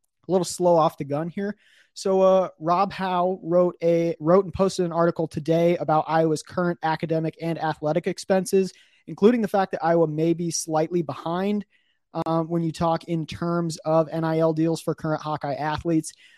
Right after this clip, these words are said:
Uh, Rob defines the way that Iowa spends money by describing it sort of like, uh, like it's a pie, um, and that each piece of the pie is a different expense that Iowa has, whether it be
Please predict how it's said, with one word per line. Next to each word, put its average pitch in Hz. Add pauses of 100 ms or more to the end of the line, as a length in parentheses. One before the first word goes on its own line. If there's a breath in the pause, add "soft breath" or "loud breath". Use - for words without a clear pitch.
(160 soft breath)
Uh, 156
Rob 160
defines 180
the 165
way 170
that 160
Iowa 156
spends 160
money 165
by 147
describing 156
it 147
sort 190
of 190
like, 190
uh, 170
like 165
it's 170
a 117
pie, 240 (460)
um, 170
and 175
that 170
each 196
piece 196
of 180
the 165
pie 170
is 156 (120)
a 151
different 175
expense 165
that 160
Iowa 151
has, 147
whether 151
it 123
be 151